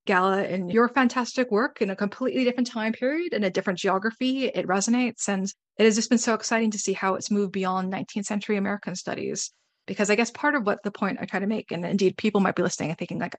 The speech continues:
"I don't work on nineteenth century American literature, or maybe I just know Moby Dick or Emily Dickinson," and that's fine. But part of what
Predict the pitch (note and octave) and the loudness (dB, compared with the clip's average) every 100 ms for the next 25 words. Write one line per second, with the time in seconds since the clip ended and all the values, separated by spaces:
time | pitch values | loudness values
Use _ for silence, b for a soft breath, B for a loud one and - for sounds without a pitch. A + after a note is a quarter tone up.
0 | - D#4 B3 E3 - - - F3+ D#3+ F3 | 0 2 2 0 -6 -12 -4 -2 0 -2
1 | F#3 F3+ E3 F3 E3+ F#3+ G3+ G#3+ A3+ - | -2 -4 -2 2 4 4 2 2 2 2
2 | D#4+ A3 A3+ B3 B3 B3 B3 B3 B3 A#3 | 0 4 4 6 6 4 4 4 6 4
3 | B3 A#3 - - F3+ E3+ F3+ F#3 - G3 | 2 -2 -4 -6 -4 0 0 -2 -2 0
4 | G#3 G3 F3+ - - - A#3+ G4+ - F4 | 2 0 -4 -4 -4 2 2 2 4 6
5 | D4 B3 - _ - A#3+ A#3 D#4 E4+ C4+ | 6 4 -4 _ 2 2 6 6 6 6
6 | A#3+ | 4